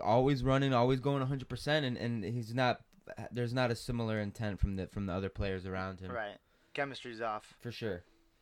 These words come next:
Speaker 1: Uh, and I think that that says a lot about Mourinho. I'm really not impressed that he's dropped these two, and I'm not just saying that 'cause I dropped Alexis Sanchez in, like, the second or third round. I'm saying that because it's,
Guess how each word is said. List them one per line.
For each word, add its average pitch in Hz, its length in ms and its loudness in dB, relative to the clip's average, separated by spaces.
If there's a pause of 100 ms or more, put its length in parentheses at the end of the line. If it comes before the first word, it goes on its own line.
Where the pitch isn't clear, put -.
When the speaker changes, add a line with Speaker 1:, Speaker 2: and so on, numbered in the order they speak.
(280)
Speaker 1:
Uh, 123 460 4
and 139 100 0
I 143 80 4
think 170 220 -2
that 160 100 2
that 160 160 6
says 165 160 -2
a 160 60 2
lot 156 180 6
about 147 240 4
Mourinho. 151 340 0
I'm 101 140 -4
really 131 240 -2
not 123 160 0
impressed 113 380 -6
that 107 100 -8
he's 104 100 -12
dropped 110 220 -4
these 104 140 -8
two, 160 240 2
and 143 100 0
I'm 127 160 -2
not 156 220 4
just 151 180 -6
saying 139 220 -2
that 123 160 0
'cause 110 160 -8
I 113 300 0 (420)
dropped 120 240 0
Alexis 113 440 -2
Sanchez 113 440 -2
in, 107 120 -4
like, 95 140 -6
the 101 80 -8
second 101 360 -4
or 101 120 -2
third 98 240 -4
round. 147 480 2 (680)
I'm 131 60 -6
saying 208 300 4
that 208 160 8
because 202 680 6 (1500)
it's, - 380 -2